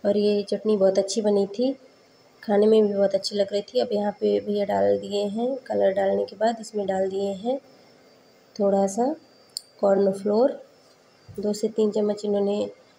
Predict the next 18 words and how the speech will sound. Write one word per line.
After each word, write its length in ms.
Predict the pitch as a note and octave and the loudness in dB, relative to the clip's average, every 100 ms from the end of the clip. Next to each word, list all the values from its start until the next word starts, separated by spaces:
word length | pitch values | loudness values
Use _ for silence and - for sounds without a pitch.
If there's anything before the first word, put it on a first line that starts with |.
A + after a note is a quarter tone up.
| _ | _
बड़े 140 | G3 G3+ | 0 2
चम्मच 340 | G3+ G#3 A#3 | 2 2 0
घोल 280 | A3+ A3+ A3 | 0 2 2
के 100 | A3 | 2
रखा 280 | G#3 - A3 | -2 -2 -2
हुआ 200 | G3+ G3 | 0 -2
था। 280 | G#3 C#4 D#4 _ _ | -2 -6 -8 _ _
यहाँ 200 | G3+ F#3+ | -4 -4
पे 200 | F#3+ G3 | -4 -2
इन्होंने 360 | G3 G3 G3+ G#3 - _ _ _ _ _ _ _ _ _ _ G#3+ | 0 0 -2 -4 -8 _ _ _ _ _ _ _ _ _ _ -6
दो 100 | G3+ | -6
से 140 | G#3+ | -4
तीन 260 | A3 G#3 G3+ | 0 2 2
बड़े 180 | F#3+ G3 | 0 2
चम्मच, 440 | G3 G3 G3+ - - | 0 2 0 -4 -6
जो 160 | G#3+ | -4
हम 400 | G#3 G3+ G3+ G3+ - - - _ _ _ _ | -2 -4 -4 -6 -12 -20 -20 _ _ _ _
serving 640 | - G#3 G3 G3 G3+ G#3 | -4 -2 -2 -2 -2 -2